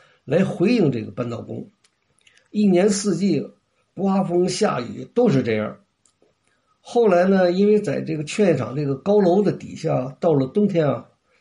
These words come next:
风大寒冷，一到冬天呢，就再搭一个比较小的小板房来供这个扳道工呢御寒使用。其他的季节呢，都是露天作业。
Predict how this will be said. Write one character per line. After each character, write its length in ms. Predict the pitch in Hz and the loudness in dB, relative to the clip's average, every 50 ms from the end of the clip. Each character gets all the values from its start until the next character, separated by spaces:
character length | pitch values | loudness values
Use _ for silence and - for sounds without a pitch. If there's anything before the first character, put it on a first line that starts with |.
| _ _ | _ _
风 320 | - - - 233 240 240 | -12 -6 -2 -2 -2 -2
大 120 | 214 208 196 | -2 -6 -6
寒 280 | - - - - 160 | -8 -8 -4 -2 0
冷， 440 | 202 220 147 104 101 110 120 147 - - _ _ _ _ _ _ _ _ _ _ - | 2 2 0 0 -4 -6 -10 -12 -12 -16 _ _ _ _ _ _ _ _ _ _ -8
一 120 | 175 196 | -4 -2
到 200 | 214 196 180 165 | 0 2 2 2
冬 180 | - - 190 190 | 2 2 2 2
天 180 | 160 165 160 151 | 4 2 2 2
呢， 120 | 147 139 | 2 0
就 160 | 139 143 139 | 0 -2 -2
再 180 | 135 175 160 151 | 0 0 0 -2
搭 300 | 151 - 196 - 175 175 | -2 -4 -6 -4 -2 0
一 160 | 170 175 165 | 0 0 2
个 120 | 151 147 | 2 0
比 200 | 127 - - 127 | 0 -2 -4 -6
较 100 | 127 175 | -4 -4
小 400 | 180 - - - - 127 107 - | -4 -6 -6 -6 -4 -4 -4 -2
的 180 | 127 139 147 143 | -2 0 0 -2
小 200 | 135 - 180 175 | -2 -2 -4 -4
板 240 | 175 139 107 104 101 | -2 -4 -6 -8 -8
房 360 | - 127 139 165 185 - - _ _ _ _ _ _ _ | -6 -6 -4 -4 -4 -6 -10 _ _ _ _ _ _ _
来 100 | - 151 | -8 -8
供 260 | 143 - 214 208 165 | -4 0 2 2 2
这 140 | 143 139 131 | 2 2 0
个 80 | 107 120 | -2 -2
扳 220 | - - 175 170 | -2 0 0 2
道 120 | 160 135 127 | 2 2 2
工 200 | 131 147 151 139 | 2 0 0 0
呢 100 | 117 127 | 0 -2
御 180 | - 165 156 | -2 -2 -2
寒 300 | 127 - - 123 156 175 | -2 -2 -2 -6 -6 -6
使 160 | - - - | -8 -10 -14
用。 260 | 110 110 113 107 - - _ _ _ _ _ _ _ _ _ _ _ _ | -14 -12 -12 -12 -14 -16 _ _ _ _ _ _ _ _ _ _ _ _
其 220 | - - - 220 | -8 -4 -2 0
他 160 | 226 240 247 226 | 2 2 4 4
的 120 | 196 175 | 4 2
季 160 | 180 190 202 | 2 2 2
节 200 | 147 131 147 151 | 2 4 2 2
呢， 160 | 151 147 131 | 2 2 0
都 180 | 127 - 196 185 | 0 2 2 2
是 60 | 160 | 2
露 200 | 151 170 190 156 | 2 2 2 2
天 220 | 139 - 127 120 117 | 0 0 -2 -2 -2
作 180 | 123 120 110 | -2 -4 -4
业。 280 | 110 113 123 131 - | -6 -6 -8 -8 -10